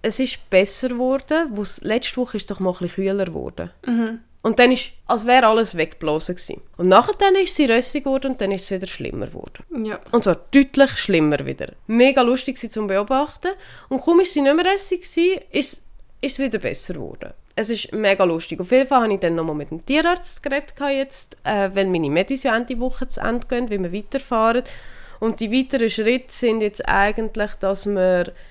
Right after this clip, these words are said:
Speaker 1: Medis noch zwei Wochen geben, aber, ähm, halbe Ration. Nachher dann umsteigen auf ein Zusatzfutter mit dem gleichen Präparat drin, einfach natürlich viel niedriger dosiert.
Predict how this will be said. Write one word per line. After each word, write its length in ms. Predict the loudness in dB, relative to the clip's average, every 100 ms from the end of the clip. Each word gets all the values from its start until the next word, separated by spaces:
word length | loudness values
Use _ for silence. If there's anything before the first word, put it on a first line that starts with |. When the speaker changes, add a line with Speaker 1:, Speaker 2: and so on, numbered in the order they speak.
| -20 -20 -12
Speaker 1:
Medis 520 | 0 0 2 0 0
noch 440 | 0 2 2 -2 -12
zwei 1080 | -8 -6 -8 -10 -12 -14 -14 -6 -2 0 0
Wochen 320 | -2 -2 -2
geben, 440 | 4 4 6 2
aber, 380 | 2 -2 -2 -4
ähm, 440 | -2 -2 -2 -2 0
halbe 340 | 0 0 -4
Ration. 560 | -6 -6 0 4 4 4 0 -4 -20 -20 -16 -4
Nachher 240 | -2 -2
dann 200 | -2 -2
umsteigen 800 | 0 2 2 0 -4 -4 -2 -4
auf 120 | -4
ein 100 | -4
Zusatzfutter 1080 | -6 -2 0 2 0 -4 -6 -2 -2 -2 -4
mit 180 | -6 -8
dem 100 | -6
gleichen 340 | -4 -4 -6 -6
Präparat 640 | -6 -6 -6 -4 -4 -4
drin, 180 | -4 -2
einfach 380 | -4 -8 -14 -10
natürlich 420 | -10 -6 -8 -8
viel 180 | -8 -8
niedriger 440 | -6 -8 -10 -12
dosiert. 600 | -10 -10 -10 -4 -2 -4